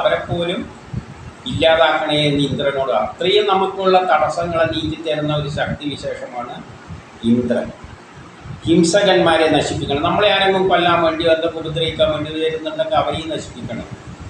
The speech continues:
അവരെയും നശിക്കുന്നുണ്ടെങ്കിൽ അതിൻ്റെ പിന്നിൽ ആരായിരിക്കും ഉണ്ടാവുക?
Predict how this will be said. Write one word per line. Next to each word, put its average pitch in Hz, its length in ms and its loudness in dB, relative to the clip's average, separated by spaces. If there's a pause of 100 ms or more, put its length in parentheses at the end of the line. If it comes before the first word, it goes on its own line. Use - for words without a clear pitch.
(1160)
അവരെയും 147 380 2
നശിക്കുന്നുണ്ടെങ്കിൽ 208 720 2
അതിൻ്റെ 202 220 4
പിന്നിൽ 190 300 2
ആരായിരിക്കും 165 440 2
ഉണ്ടാവുക? 143 320 4